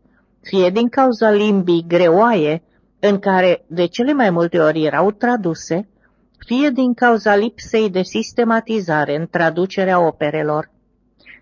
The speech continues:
Traducerile făcute în unele cazuri nu au avut drept scop netezirea drumului mântuirii, ci satisfacerea unor curiozități științifice.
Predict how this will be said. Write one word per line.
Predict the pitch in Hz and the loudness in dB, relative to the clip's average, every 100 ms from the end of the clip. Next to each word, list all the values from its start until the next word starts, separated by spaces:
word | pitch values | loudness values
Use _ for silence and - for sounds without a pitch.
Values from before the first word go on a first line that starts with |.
| _ | _
Traducerile | - 185 185 233 262 277 262 | -2 0 2 0 0 -2 -2
făcute | 254 214 208 196 151 | -2 -4 -4 -4 -4
în | 160 | -2
unele | 180 214 226 196 | -2 0 0 -2
cazuri | 190 156 156 170 190 - _ _ _ | -2 -4 -2 -2 -4 -6 _ _ _
nu | 196 240 294 | -2 0 2
au | 180 160 | 4 4
avut | 147 160 175 | 2 0 -6
drept | 165 175 196 | -2 -2 -2
scop | - - 185 190 | -6 -2 0 0
netezirea | 190 196 190 196 190 240 220 143 | -2 -2 0 0 0 -2 0 0
drumului | 156 170 170 156 156 156 | 0 0 0 0 0 0
mântuirii, | 180 196 190 165 156 170 170 208 - _ _ _ _ | 0 0 0 0 0 0 0 -2 -6 _ _ _ _
ci | - 220 | -8 -6
satisfacerea | 208 247 262 294 - 165 180 - 180 180 | -2 -2 0 -4 -2 -2 -2 -2 0 2
unor | 185 185 190 | 2 -2 0
curiozități | 208 208 214 214 233 240 156 160 - | -2 0 0 0 -4 -4 -2 -4 -8
științifice. | - - 190 190 190 190 - - - | -14 -6 -4 -4 -4 -8 -8 -18 -20